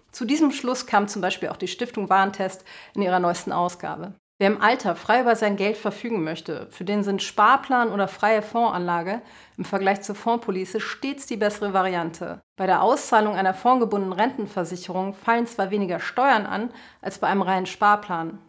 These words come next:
Die höheren Kosten verhageln aber das Renditeergebnis. Selbst die günstigsten Versicherungen können da nicht mithalten. Da lag übrigens der Vorteil durch die eigene Anlage in E T Fs bei bis zu zwanzigtausend Euro,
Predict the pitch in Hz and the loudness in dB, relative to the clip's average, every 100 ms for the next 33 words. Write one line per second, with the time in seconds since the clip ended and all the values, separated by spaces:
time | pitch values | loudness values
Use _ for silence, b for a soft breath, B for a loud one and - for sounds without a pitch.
0 | _ - 175 233 226 185 - - 277 - | _ -8 0 2 2 -2 -2 0 0 -2
1 | - 190 196 233 - 269 277 262 226 202 | -6 -6 -6 -8 -4 -2 0 0 0 0
2 | 202 208 - 208 247 - 160 160 160 165 | -2 -2 -4 -4 -4 -2 -2 -2 -6 -8
3 | 151 - - b b b b _ 214 220 | -10 -12 -20 b b b b _ 0 0
4 | - 208 180 247 320 - 240 - 226 226 | -2 -10 -4 0 0 -2 -10 -8 -8 -4
5 | 202 214 - 175 180 175 190 180 180 - | -6 -6 -6 -6 -6 -8 -6 -4 -6 -8
6 | 175 - - - 185 202 _ _ - 240 | -10 -10 -14 -14 -16 -16 _ _ 2 6
7 | 269 262 254 254 - 202 - 269 330 - | 6 4 2 0 2 -4 0 2 2 4
8 | 185 190 202 220 - 294 277 233 233 220 | 2 2 -4 -4 0 2 2 2 4 4
9 | 214 208 214 214 202 214 - 190 185 - | 4 2 -2 -2 0 0 -2 -4 -4 -6
10 | - 226 - - 240 294 311 - 285 - | -8 -8 -8 2 6 6 4 -4 -8 -2
11 | 254 247 240 226 226 170 185 | 0 0 0 2 2 0 -4